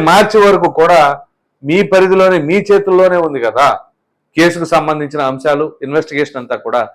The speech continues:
అప్పుడు ఎందుకు నిరూపించలేకపోయారు? ఇవాళ నా పైన, నా కుటుంబ సభ్యుల పైన హత్య నేనే చేశానని చెప్పేసి అంటున్నారు కదా. మరి సునీతారెడ్డి గారే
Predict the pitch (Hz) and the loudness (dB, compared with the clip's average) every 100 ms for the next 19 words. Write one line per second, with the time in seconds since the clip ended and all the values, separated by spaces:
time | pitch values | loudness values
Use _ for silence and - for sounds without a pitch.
0 | _ _ _ 147 - 170 196 190 170 175 | _ _ _ -4 0 2 2 2 2 2
1 | 175 - 143 131 131 123 131 139 - _ | -2 0 -2 -2 -4 -2 -2 -4 -6 _
2 | _ 147 175 165 160 196 196 185 185 190 | _ 0 4 4 4 4 4 4 4 2
3 | 165 165 175 202 185 175 175 165 160 170 | 0 -2 -2 -2 -2 -2 0 0 -2 -2
4 | 160 160 202 156 165 208 208 180 165 156 | -2 -2 -4 -2 0 0 0 -2 -4 -8
5 | 147 135 147 143 170 - _ _ - 156 | -8 -10 -10 -12 -12 -12 _ _ -6 -4
6 | 170 170 139 135 156 - _ - 196 196 | 0 0 2 2 0 -2 _ -4 -2 0
7 | 202 226 240 226 208 202 208 208 | -2 2 2 4 2 4 4 4